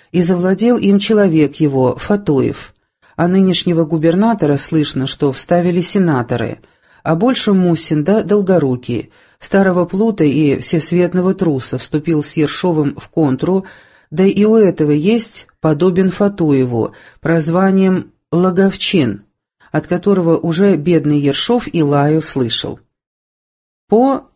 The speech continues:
мирской пословице: "Хорошо государю верно служить,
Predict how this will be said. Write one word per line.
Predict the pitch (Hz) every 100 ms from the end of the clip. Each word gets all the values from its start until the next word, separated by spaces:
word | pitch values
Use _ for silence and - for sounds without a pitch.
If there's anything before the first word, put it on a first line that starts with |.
| _ _
мирской | 170 190 180 - - 202 208 202 -
пословице: | 196 202 - 214 156 123 117 - - - _ _ _ _ _ _ _ _ _ _ _ _
"Хорошо | 196 214 330
государю | 262 - 202 233 226
верно | 165 208 208 196
служить, | - 175 160 165 170 - -